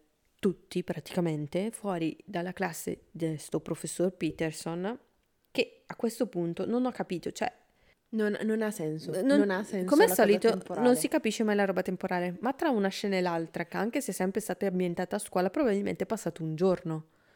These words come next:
Speaker 2: Sì.
Speaker 1: Perché questi qua si ritrovano di nuovo nella, davanti alla, alla classe di Peterson, che è chiusa con fuori un biglietto con scritto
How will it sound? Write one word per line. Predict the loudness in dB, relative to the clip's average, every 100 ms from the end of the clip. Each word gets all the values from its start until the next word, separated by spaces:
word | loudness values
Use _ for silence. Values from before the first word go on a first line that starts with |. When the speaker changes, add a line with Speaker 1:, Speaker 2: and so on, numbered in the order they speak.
| _ _
Speaker 2:
Sì. | -8 -8
Speaker 1:
Perché | -2 -2 0
questi | -2 0 -2
qua | -2
si | -2 0
ritrovano | 0 0 0 0 0 -2
di | -2
nuovo | -2 -2 -2 -4
nella, | -2 -2 -2
davanti | -2 -2 -4 -4
alla, | -6 -6
alla | -6 -6 -6
classe | -6 -6 -4
di | -4 -2
Peterson, | -2 -2 -4 -4 -4
che | -4
è | -4
chiusa | -4 -2 -4
con | -4 -6
fuori | -6 -8
un | -6
biglietto | -2 0 0 -2 -6
con | -6
scritto | -6 -6 -2